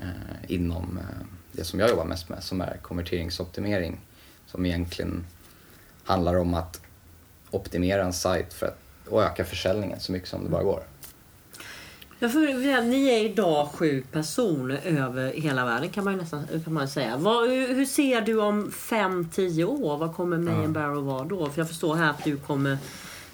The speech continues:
Speaker 2: att du ser dig själv att fortsätta växa med företaget. Men
Speaker 1: Mm,
Speaker 2: vad kommer ni
Speaker 1: absolut.
Speaker 2: vara om några år?
Speaker 1: Oj. Ehm, ja, kom, vi, jag tror vi, vi kommer fortsätta som vi har jobbat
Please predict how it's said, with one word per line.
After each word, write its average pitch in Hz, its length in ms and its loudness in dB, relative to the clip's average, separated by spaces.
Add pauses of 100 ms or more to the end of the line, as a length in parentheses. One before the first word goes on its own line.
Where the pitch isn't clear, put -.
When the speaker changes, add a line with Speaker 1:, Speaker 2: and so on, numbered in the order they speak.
(240)
Speaker 2:
att - 140 -6
du 170 80 0
ser 160 340 2
dig 151 160 2
själv 139 300 2
att 131 120 -2
fortsätta 190 680 0
växa 208 420 0
med 131 260 0
företaget. 127 920 -2
Men 170 200 0
Speaker 1:
Mm, 127 220 2
Speaker 2:
vad 131 200 0
kommer 196 140 2
ni - 60 4
Speaker 1:
absolut. 240 200 2
Speaker 2:
vara 165 340 0
om 147 180 -4
några 139 200 -4
år? 135 200 -6 (1200)
Speaker 1:
Oj. 113 300 4 (220)
Ehm, 113 600 2 (2250)
ja, 131 120 4
kom, 135 260 4
vi, 139 240 4
jag 139 120 6
tror 180 140 4
vi, 113 120 4
vi 180 140 2
kommer 233 280 2
fortsätta 160 840 4 (280)
som 143 360 4
vi 120 100 6
har 117 140 6
jobbat 113 680 4